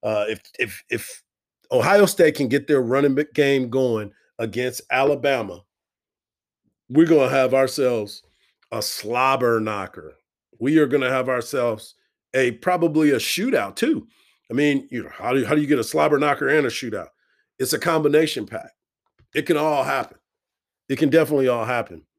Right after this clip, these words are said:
But here's one thing that I want you to pay, pay close, close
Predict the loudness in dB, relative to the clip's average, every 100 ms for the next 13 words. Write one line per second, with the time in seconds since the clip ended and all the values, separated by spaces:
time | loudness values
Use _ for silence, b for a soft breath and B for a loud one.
0 | _ _ _ _ 0 4 4 6 4 4
1 | 2 0 -6 _ _ _ _ _ _ _
2 | _ -8 -2 0 2 0 -2 -6 -8 -10
3 | -10 -4 -2 -2 -6 b b -2 -2 -2
4 | -6 -2 0 0 -4 -18 _ _ _ _
5 | 0 4 4 2